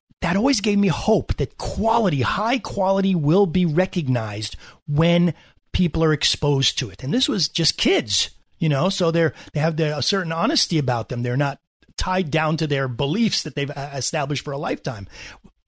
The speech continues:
They would come out of seeing Casablanca and go, "That ending was really good." It, it, they couldn't always express it. You know,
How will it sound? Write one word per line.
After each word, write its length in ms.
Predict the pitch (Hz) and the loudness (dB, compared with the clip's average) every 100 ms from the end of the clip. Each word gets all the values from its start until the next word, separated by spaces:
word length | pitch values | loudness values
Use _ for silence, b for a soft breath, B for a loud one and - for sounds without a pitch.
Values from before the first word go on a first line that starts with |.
| _ _ _ - | _ _ _ -8
They 120 | 147 | -4
would 160 | 135 127 | -4 -2
come 160 | 156 | 0
out 140 | 185 156 | 0 -2
of 120 | 135 B | -6 B
seeing 300 | - 208 196 | -2 2 2
Casablanca 640 | - 156 - 160 196 226 160 | 0 -2 -2 0 0 0 2
and 120 | 139 | 2
go, 220 | 131 117 B B B B B | 2 0 B B B B B
"That 280 | 113 110 110 | -2 0 2
ending 460 | 117 127 123 110 101 | 4 4 4 2 0
was 160 | 98 | -2
really 300 | 95 98 98 | -2 -2 -2
good." 460 | 95 107 101 80 - - b b b b | -4 -4 -4 -6 -14 -20 b b b b
It, 260 | 147 117 - | -8 -8 -4
it, 300 | 127 127 - B B B _ _ - | -4 -4 -6 B B B _ _ -4
they 140 | 143 127 | -2 2
couldn't 240 | 170 185 | 2 4
always 240 | 185 175 | 4 2
express 480 | 165 - - 175 - | 0 -2 0 2 0
it. 180 | 104 - - b b b _ _ - | -2 -8 -16 b b b _ _ -4
You 180 | 143 | 0
know, 260 | 139 131 | 2 2